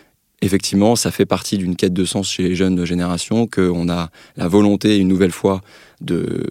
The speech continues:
de mettre au cœur de, nos, de, de notre vie, finalement, la, la volonté d'avoir de l'impact et du sens dans ce qu'on fait.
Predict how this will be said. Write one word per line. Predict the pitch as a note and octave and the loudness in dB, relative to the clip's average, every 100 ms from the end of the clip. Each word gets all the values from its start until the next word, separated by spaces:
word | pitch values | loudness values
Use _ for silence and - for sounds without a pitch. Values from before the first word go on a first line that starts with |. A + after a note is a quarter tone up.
| - | -6
de | - | 0
mettre | G2 G2+ - | 2 2 0
au | F2 _ - | -4 _ 0
cœur | A2 G2 | 2 2
de, | F#2 | 2
nos, | F#2 F2 F#2 | 2 0 -2
de, | - | -2
de | F#2+ F#2+ - | -2 -2 -4
notre | - F#2+ F2+ F2+ | -2 0 0 0
vie, | D3 | -2
finalement, | - F#2 F2+ F2+ | -2 -2 0 0
la, | F2 F2+ | -2 -6
la | - | -6
volonté | F#2+ F2+ F#2+ | -4 -4 -2
d'avoir | F#2+ F#2+ | -4 -4
de | F#2+ | -4
l'impact | F2+ - G2+ - | -4 -2 -2 -2
et | |
du | F2+ | -8
sens | - F#2+ F#2+ | -4 -4 -4
dans | F#2+ | -8
ce | E2+ | -10
qu'on | F2 | -8
fait. | - B2+ | -4 -4